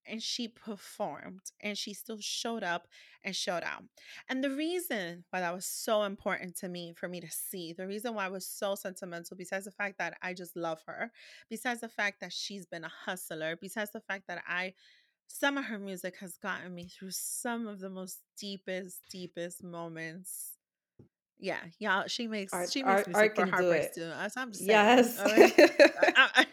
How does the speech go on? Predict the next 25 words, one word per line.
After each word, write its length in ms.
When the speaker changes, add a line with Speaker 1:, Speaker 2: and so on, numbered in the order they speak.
Speaker 1:
<laughs> 140
let's 180
just 140
put 100
it 60
out 220
there. 220
If 160
any 160
of 80
my 180
exes 240
are 80
listening, 400
Rihanna 380
got 140
me 60
through 180
it, 140
okay? 140
I'm 140
just 120
saying. 220
But 260
he-, 380